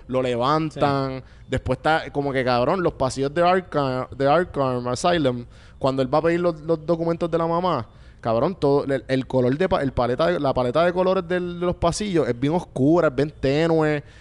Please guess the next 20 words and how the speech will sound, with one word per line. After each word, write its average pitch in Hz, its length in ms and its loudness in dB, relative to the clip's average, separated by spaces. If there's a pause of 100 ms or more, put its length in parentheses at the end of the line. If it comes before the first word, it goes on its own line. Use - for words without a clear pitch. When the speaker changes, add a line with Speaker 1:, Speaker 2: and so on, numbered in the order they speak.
(140)
Speaker 1:
Y 127 80 -6
entonces, 135 280 -2
en 165 80 -4
cambio, 135 380 0
ahí, 180 180 2
cuando 147 240 0
él 135 60 -2
mata 165 220 0
a - 20 2
la 175 100 4
tipa 185 320 0
esa, 170 320 0 (280)
cabrón, 143 340 -2
todo 180 300 4
bien 180 600 0
claro, 180 560 0
bien 147 200 -2
bonito, 170 400 -4
bien 143 240 -4
blanco. 175 1000 0